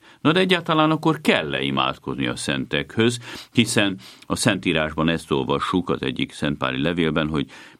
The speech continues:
ö, zsidó levélben, hogy, ö, egy a közvetítő Jézus Krisztus, Isten és ember között.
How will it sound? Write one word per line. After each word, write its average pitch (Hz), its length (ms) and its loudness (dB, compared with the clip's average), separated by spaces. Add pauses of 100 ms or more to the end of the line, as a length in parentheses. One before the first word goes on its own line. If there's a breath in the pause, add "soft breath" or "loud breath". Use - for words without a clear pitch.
(120)
ö, 67 180 -2
zsidó 64 280 -2
levélben, 80 420 0
hogy, 65 360 -4 (880)
ö, 80 280 0 (120)
egy 98 300 0
a 78 60 2
közvetítő 95 1120 2 (380 soft breath)
Jézus 85 500 0
Krisztus, - 520 -4
Isten - 320 -2
és 71 180 -4
ember 62 380 -4
között. - 540 -8